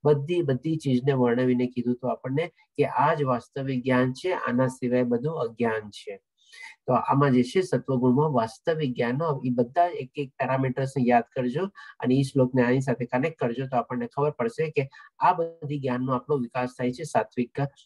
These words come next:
અ, સત્વગુણમાં જો આપણે જીવીએ તો. અને રજોગુણથી લોભ ઉત્પન્ન થાય છે અને ઈચ્છાઓને બધી ઉત્પન્ન થાય છે અને તમોગુણમાંથી પ્રમાદ, મોહ અને અજ્ઞાન ઉત્પન્ન થાય છે.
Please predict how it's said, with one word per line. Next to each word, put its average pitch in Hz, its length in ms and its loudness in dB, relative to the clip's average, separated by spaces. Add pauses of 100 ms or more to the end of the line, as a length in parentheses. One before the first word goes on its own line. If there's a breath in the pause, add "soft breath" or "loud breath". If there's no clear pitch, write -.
અ, 127 160 4
સત્વગુણમાં 127 640 2
જો 123 120 -2
આપણે 135 220 -4
જીવીએ 113 440 -4
તો. 101 240 -12 (540 loud breath)
અને 127 180 6
રજોગુણથી 131 560 2
લોભ 139 280 4
ઉત્પન્ન 139 400 -2
થાય 135 240 -2
છે 170 180 -6 (320 soft breath)
અને - 140 6
ઈચ્છાઓને 233 580 2
બધી 240 200 0
ઉત્પન્ન 220 300 0
થાય 220 260 -2
છે - 140 -8
અને 226 100 2
તમોગુણમાંથી 147 680 2
પ્રમાદ, 120 480 2
મોહ 123 220 0
અને 117 100 -4
અજ્ઞાન 110 320 -2
ઉત્પન્ન 107 380 -10
થાય 107 200 -12
છે. - 240 -12